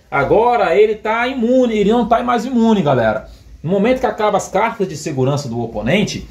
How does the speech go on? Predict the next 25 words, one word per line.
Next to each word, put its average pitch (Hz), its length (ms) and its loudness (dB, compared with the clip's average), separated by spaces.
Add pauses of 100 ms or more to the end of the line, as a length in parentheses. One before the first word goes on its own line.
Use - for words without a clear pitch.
(220)
e 131 100 -2
a 127 80 4
gente 160 240 -4
tem 165 120 -6
aqui, 147 500 -4 (260)
não 208 100 -12
sei, 180 360 2
dependendo 170 400 0
de - 80 -8
quantos 202 240 2
Digimon 165 320 0
você 185 100 -2
tiver, 143 360 0
e 123 40 0
seu 185 140 0
oponente 190 400 -2
não 208 160 0
tiver 165 240 -2
nenhum, 156 220 -2
você 220 260 0
já 220 160 0
ganhou 214 240 -2
praticamente 208 400 -4
a 202 60 0
partida. 214 540 0